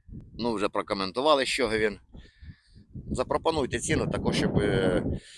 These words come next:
як той казав, вам було приємно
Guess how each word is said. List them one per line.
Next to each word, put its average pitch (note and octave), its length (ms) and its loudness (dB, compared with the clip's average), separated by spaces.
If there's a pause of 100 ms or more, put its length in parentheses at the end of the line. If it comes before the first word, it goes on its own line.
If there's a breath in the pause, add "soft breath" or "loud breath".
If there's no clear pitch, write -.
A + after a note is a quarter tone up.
(680 loud breath)
як G2+ 300 2
той A#2 120 2
казав, G#2 420 4 (1600 loud breath)
вам C#3+ 260 8
було A2+ 220 4
приємно F2+ 500 4